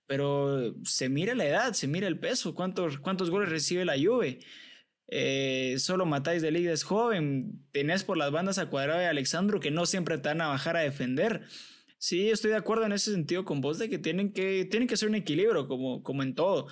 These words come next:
eh, que te, un jugador que te aporte experiencia, y un jugador que, que sea joven y la aprenda. Y yo creo que tener a dos jugadores como Chiellini, que esta temporada, si no estoy mal,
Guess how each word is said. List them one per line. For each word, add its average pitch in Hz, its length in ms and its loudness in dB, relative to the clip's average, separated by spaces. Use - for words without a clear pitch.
eh, 131 240 -2
que 139 120 -2
te, 135 180 -4
un 175 140 2
jugador 180 200 0
que 175 120 -2
te 147 80 -2
aporte 151 300 -4
experiencia, 165 840 0
y 131 180 2
un 175 120 2
jugador 160 560 0
que, 131 880 -2
que 143 120 -2
sea 160 180 0
joven 220 260 2
y 220 60 4
la 147 100 2
aprenda. 185 500 2
Y 139 400 0
yo 151 140 0
creo 190 180 0
que 156 140 0
tener 143 280 0
a 175 60 4
dos 185 220 2
jugadores 170 440 0
como 139 240 -2
Chiellini, 156 540 0
que 127 300 -2
esta 156 200 -2
temporada, 151 500 0
si 147 120 -2
no 143 80 -2
estoy 147 200 -2
mal, 156 320 0